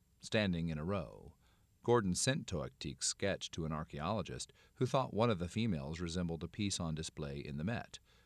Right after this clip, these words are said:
a standing female deity donated in two thousand and three by Nancy Weiner's mother, Doris. The Cambodian government approved an excavation, which was conducted in October twenty twenty-one. Archaeologists dug in the center of a towering square chamber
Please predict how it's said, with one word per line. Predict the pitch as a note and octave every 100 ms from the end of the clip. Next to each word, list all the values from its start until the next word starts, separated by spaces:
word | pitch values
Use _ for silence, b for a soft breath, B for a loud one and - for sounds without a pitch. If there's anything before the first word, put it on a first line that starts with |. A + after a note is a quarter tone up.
| b
a | -
standing | - G2 F#2+ F2 F2
female | F2 E2 D2+ C2+
deity | C#2 A#2+ F2 B1 A#1+ D2+
donated | F#2+ F2+ F2 D#2+ D2+
in | D2+
two | D#2 F#2+
thousand | E2 D2+ C#2 D2
and | C#2+
three | D#2 A2 F2
by | F2+ E2
Nancy | D#2+ D#2 D#2 D#2
Weiner's | C#2 C#2 B1 - -
mother, | A#2+ C2+ - - - -
Doris. | A2+ - G1+ - - - b b b b b b
The | A#2+
Cambodian | - A#2 A#2 D3 A#2+ F2+
government | E2+ F2+ D2+ C2
approved | D2+ - B2 F2
an | D2+
excavation, | D2+ - - C#2 F#2+ G2 - - B B B
which | C3
was | B2 G#2
conducted | A2 G2 A2 G#2 E2
in | F2
October | E2+ D#2+ - F2+ D#2+ D2+
twenty | - C#2+ B1+
twenty-one. | - C2 B1 D2+ D2+ G1+ G1+ - _ _ _ _ _ -
Archaeologists | G#2+ F#2+ E2+ F#2+ G2 D2+ - -
dug | G2 F#2 F2
in | E2
the | C#2+
center | - A#2 F#2 C2+
of | G#1+
a | C2+
towering | - E2+ F2 E2 D2
square | - E2 C2
chamber | - G#2 F2+ B1